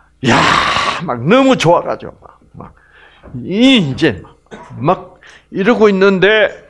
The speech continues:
우리 막내 놈이 그때, 에, 에,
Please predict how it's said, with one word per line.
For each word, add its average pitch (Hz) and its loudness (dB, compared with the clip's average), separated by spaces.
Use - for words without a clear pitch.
우리 170 2
막내 160 2
놈이 131 -4
그때, 95 -6
에, - -18
에, - -20